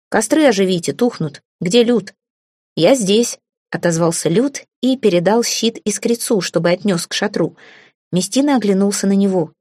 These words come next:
«Цел?» Люд кивнул ему, снял шлем и вытер лоб. Со шлемом в руке прошёл по стану к тому месту, где лежал убитый им деревский боярин.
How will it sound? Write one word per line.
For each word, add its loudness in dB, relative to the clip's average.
«Цел?» 0
Люд 2
кивнул 2
ему, 2
снял 0
шлем 0
и 0
вытер 0
лоб. 2
Со -2
шлемом 2
в 0
руке 2
прошёл 0
по 0
стану 0
к -14
тому 0
месту, 0
где -2
лежал 2
убитый 0
им 2
деревский 0
боярин. -2